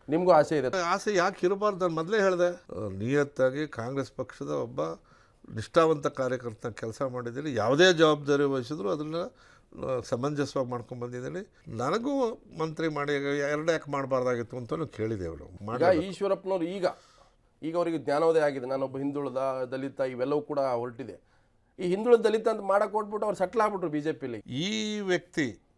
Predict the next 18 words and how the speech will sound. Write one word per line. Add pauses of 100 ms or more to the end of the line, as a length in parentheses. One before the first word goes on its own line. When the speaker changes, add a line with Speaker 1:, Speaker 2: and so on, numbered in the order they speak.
(160)
Speaker 2:
ಏನ್
ಈಶ್ವರಪ್ಪನವರು,
ನಾನೇ
ಹೋಗಿ
ಕರೆದಾಗಲೂ
ಕೂಡ (580)
ಯಾವ
ಸಮಾಜದ
ಕಾರ್ಯಕ್ರಮಕ್ಕೂ
ಸಕ್ರಿಯವಾಗಿ
ಬರ್ಲಿಲ್ಲ.
Speaker 1:
ನೀವು
ಕರೆದಾಗ
ಬಂದಿಲ್ವಾ?
Speaker 2:
ದಾವಣಗೆರೆ
ಕಾರ್ಯಕ್ರಮಕ್ಕೆ
ಮನೆಗೆ
ಹೋಗಿ,